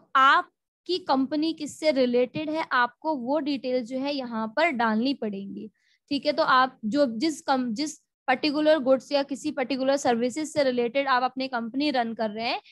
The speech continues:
तो ये यहाँ पर आपको डालने पड़ेंगे। मान लीजिए मैंने डाल दिया electronics, ठीक है, तो मैंने electronics यहाँ पर डाल दिया है। अब एचएसएन नंबर आपको जो provide किया गया होगा,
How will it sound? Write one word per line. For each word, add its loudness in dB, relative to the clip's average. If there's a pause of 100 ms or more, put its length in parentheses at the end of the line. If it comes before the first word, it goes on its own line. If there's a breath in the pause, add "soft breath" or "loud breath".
(220 soft breath)
तो 0
ये 2
यहाँ 2
पर 2
आपको 0
डालने 0
पड़ेंगे। -6
मान 0
लीजिए -2
मैंने -2
डाल -2
दिया 0 (360)
electronics, -6 (180)
ठीक -6
है, 2
तो -2
मैंने 0
electronics -4 (1200)
यहाँ 4 (100)
पर 4 (300)
डाल 2
दिया -6
है। -18 (1120)
अब 4 (360)
एचएसएन -2
नंबर 4
आपको 2
जो 0
provide 0
किया 0
गया 0
होगा, -2